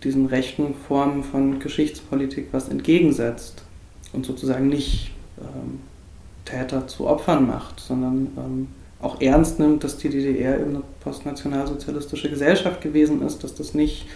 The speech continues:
äh, eine Geschichte ohne Rassismus, ohne Antisemitismus gewesen ist, ähm,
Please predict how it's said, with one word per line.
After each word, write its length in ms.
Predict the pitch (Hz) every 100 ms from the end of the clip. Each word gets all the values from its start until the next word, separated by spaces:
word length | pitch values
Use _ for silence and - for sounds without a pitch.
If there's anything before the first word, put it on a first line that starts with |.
| - - - - - - -
äh, 40 | - 135 135 135 139 -
eine 140 | 139 135
Geschichte 580 | - 127 151 147 - -
ohne 580 | 151 170 156 151 143
Rassismus, 600 | 135 131 151 147 151 135
ohne 260 | - 147 139
Antisemitismus 1200 | 147 151 151 151 147 151 - 147 147 - - - -
gewesen 360 | 147 143 156 160
ist, 360 | 160 160 - -
ähm, 600 | 139 139 139 139 135 160